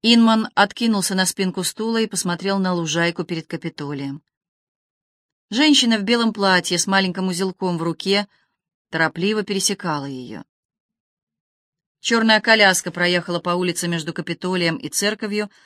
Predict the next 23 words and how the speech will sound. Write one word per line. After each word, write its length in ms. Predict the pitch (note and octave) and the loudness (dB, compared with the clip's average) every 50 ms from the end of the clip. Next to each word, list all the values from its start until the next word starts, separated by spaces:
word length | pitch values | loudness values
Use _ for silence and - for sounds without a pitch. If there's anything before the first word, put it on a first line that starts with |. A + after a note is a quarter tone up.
| - _ _ - | -20 _ _ -10
из 120 | D3 - | -10 -8
красного 460 | - E3+ F3 F#3 F#3+ - G#3 G3 G3 | -4 0 0 0 0 -2 -4 -6 -4
кирпича. 680 | - F#3+ F3+ - F3+ E3 - - - D#3 D3 D3 D3 _ _ _ _ _ _ _ _ _ _ _ _ _ _ _ _ _ _ _ _ _ _ _ _ _ _ - | -6 -8 -10 -8 -10 -6 -4 -4 -4 -4 -6 -8 -10 _ _ _ _ _ _ _ _ _ _ _ _ _ _ _ _ _ _ _ _ _ _ _ _ _ _ -8
Ветер 560 | - E3+ G3 B3 C#4+ D4 C#4+ - G3+ F3 E3+ _ _ _ _ _ _ _ | -6 0 2 4 4 4 2 0 -2 -2 -4 _ _ _ _ _ _ _
поднял 400 | - A#3+ C#4 D4 A#3+ C4 B3+ A#3+ | -2 2 2 4 6 4 2 2
пыль 300 | A#3+ - A#3+ B3 A#3+ A3+ | 0 -4 -2 0 0 2
на 100 | G#3+ G#3 | 2 2
дороге, 580 | F#3 G3 F#3+ F#3 F#3+ G#3+ A3+ G#3 A3+ A#3+ A#3+ - _ _ _ _ _ _ _ _ - | 2 2 2 2 2 0 0 0 0 -2 -2 -4 _ _ _ _ _ _ _ _ -2
и 240 | G#3 A3+ A#3+ A#3+ B3 | 2 4 4 6 6
Инман 240 | A#3+ A#3 A#3 A3+ G#3 | 6 4 4 4 4
заметил, 460 | F#3+ G#3+ G#3+ A3 A#3 A#3 A#3 A3+ G#3+ | 4 2 2 2 2 0 0 0 0
что 240 | - - - G3+ G3 | -2 -2 -2 -2 -2
уже 220 | G3 F#3+ G#3+ A3 | 0 -2 -2 -2
вечер. 520 | G3 G3 F#3+ F3 D#3+ - - - D3+ D3 _ _ _ _ _ _ _ _ _ _ _ _ _ _ _ _ _ _ _ _ _ _ _ | 0 0 0 0 0 -2 -4 -6 -6 -10 _ _ _ _ _ _ _ _ _ _ _ _ _ _ _ _ _ _ _ _ _ _ _
Сумерки 440 | - - D4 E4 E4 C#4 G3+ - G3+ | -4 0 2 4 4 4 4 2 0
наступили 480 | F#3+ F#3 - - G3+ F3 G3 F#3+ F3+ F3+ | -2 -2 -2 -4 -6 -2 -2 0 0 2
рано, 480 | F3+ F#3 G3 G#3+ A#3 A#3+ A#3+ A#3 A#3 _ _ _ _ _ _ _ | 2 2 2 2 2 2 2 0 -2 _ _ _ _ _ _ _
и 160 | - A3 A3+ | 0 2 4
это 300 | A#3 B3 B3+ B3 - A3 | 4 4 4 2 0 -2
говорило 400 | F#3+ G3 F#3+ G3 G3 G#3+ G#3+ G#3 | -4 0 0 0 0 0 0 0
о 60 | G3 | 0
приближении 640 | F#3+ F#3+ F#3 E3+ E3+ E3 C#3+ D#3 E3+ E3+ E3+ E3 E3 | 0 -2 -4 -2 -2 -4 -2 -2 -2 -2 -2 -2 -2
осени. 520 | D#3 D3+ D3+ C#3+ - - D3 D3 D3+ D#3 | -4 -4 -4 -4 -4 -6 -6 -8 -12 -14